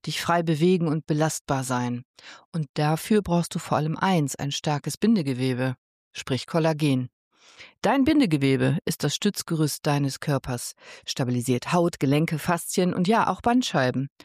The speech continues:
Es entscheidet, wie gut du regenerierst. Aber deine eigene Kollagenproduktion nimmt mit zunehmendem Alter ab. Und ja, Studien belegen tatsächlich gute Ergebnisse durch Kollageneinnahme.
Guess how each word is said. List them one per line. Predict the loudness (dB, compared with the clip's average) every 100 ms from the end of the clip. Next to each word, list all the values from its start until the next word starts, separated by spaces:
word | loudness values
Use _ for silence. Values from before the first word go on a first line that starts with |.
| -20 -20 -20 -8
Es | -4
entscheidet, | -2 -2 0 2 2 0 -2
wie | -4 -2
gut | -2 -2 0
du |
regenerierst. | 2 2 2 0 0 0 -2 -8 -16 _ _
Aber | -6 -4
deine | -2 0 0 0
eigene | -2 0 0
Kollagenproduktion | 2 0 2 -2 0 0 0 -2 0 0 0 -6 -20 _ -2
nimmt | 0
mit | -2 -4
zunehmendem | -2 2 4 4 2 2 0
Alter | 0 0 0 -4
ab. | -2 -6 -10 -2
Und | 0 4
ja, | 4 2 -4 -14 -12
Studien | -6 0 2 2 2
belegen | 2 2 2 0
tatsächlich | -2 -6 -4 -6 -6 -6 -2
gute | -2 0
Ergebnisse | 0 0 -2 -2 -4 -4
durch | -4 -4
Kollageneinnahme. | 0 2 4 2 2 0 0 0 0 -2